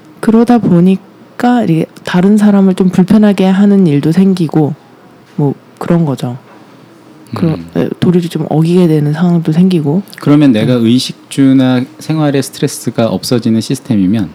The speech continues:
Speaker 1: 네.
Speaker 2: 모두가 인간의 도리를 더 많이 지킬 수 있다.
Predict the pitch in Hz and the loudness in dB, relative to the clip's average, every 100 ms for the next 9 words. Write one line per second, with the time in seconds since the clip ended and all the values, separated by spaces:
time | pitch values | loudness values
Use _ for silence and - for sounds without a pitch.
0 | - - 147 143 - - - 107 113 110 | -12 -4 -4 -4 -10 -12 -6 -6 -2 -2
1 | 98 107 117 110 95 101 101 - 101 98 | 0 0 0 -2 -2 -4 -6 -6 -6 -4
2 | 95 - - - 95 85 82 98 - - | -8 -12 -16 -8 -4 -4 -4 -6 -6 -12
3 | - 92 - | -10 -10 -10